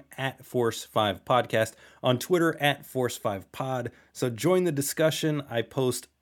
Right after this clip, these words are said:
almost every day, so check it out. Also, a listener called me out on Twitter for being wrong about something on the last show, and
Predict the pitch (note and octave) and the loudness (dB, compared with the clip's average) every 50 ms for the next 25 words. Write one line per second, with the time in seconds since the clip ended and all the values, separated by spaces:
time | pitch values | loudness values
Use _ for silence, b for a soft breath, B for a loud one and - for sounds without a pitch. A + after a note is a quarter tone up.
0 | _ _ - - F#3 F#3 F3 D#3 C3 - - - B2 G#2 G2+ G#2+ G#2 G2 F#2+ F#2+ | _ _ -4 0 0 2 2 2 0 0 0 0 0 0 2 2 0 0 0 -2
1 | E2+ E2 - - - - A2+ - - C3 A#2 - A2 G2 F2+ D#2+ - - _ _ | -6 -6 -10 -10 -8 -8 -6 -2 -2 -2 0 2 2 0 0 -2 -4 -12 _ _
2 | _ _ _ _ - - G3+ G#3 G3 - - D#3+ C3+ A#2 A2 G#2 A2 A#2 B2 B2+ | _ _ _ _ 0 2 4 4 4 4 4 6 6 8 6 6 4 2 0 2
3 | C3 F3+ G#3 G#3 - - E3+ C#3 A2+ - - - E3+ E3+ D3 C3 C3 C3 C#3 D3+ | 6 6 6 6 6 4 4 4 2 2 2 2 4 4 4 2 2 2 4 4
4 | C#3+ C3+ A2+ G#2+ - - - E3+ G3 G3 F3+ C3+ - - A2+ G2 F#2+ C3+ C3+ B2+ | 4 4 2 2 -2 -2 2 4 6 6 6 4 4 0 -4 -2 2 2 2 2
5 | A2+ G2+ F#2+ F#2 A2 C3+ E3 F#3+ G3 F3 C3+ A2 G#2 G#2 - - - C3+ C3 B2 | 2 0 0 2 2 4 4 4 4 2 2 2 0 -2 -2 -2 0 0 0 0
6 | - C3+ B2+ A2+ G#2+ G2+ G2 G#2+ C3 D3 E3 D#3 D#3 - - - C#3 C3+ C#3+ D3+ | 0 0 0 0 0 0 0 0 2 2 2 0 0 -4 -2 0 2 4 4 4
7 | D3 - A#2+ G#2 F#2+ F#2+ | 2 0 0 -2 -2 -2